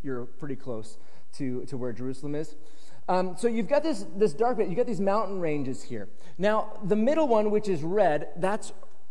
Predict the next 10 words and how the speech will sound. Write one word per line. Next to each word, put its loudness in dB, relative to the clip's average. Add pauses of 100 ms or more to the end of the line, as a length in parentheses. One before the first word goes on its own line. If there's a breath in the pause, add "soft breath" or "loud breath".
Ramah. -2 (840)
That's 0
Ramah. -2
That's, 2 (100)
that's 2
on 0
what 2
is 2
called 0
here 0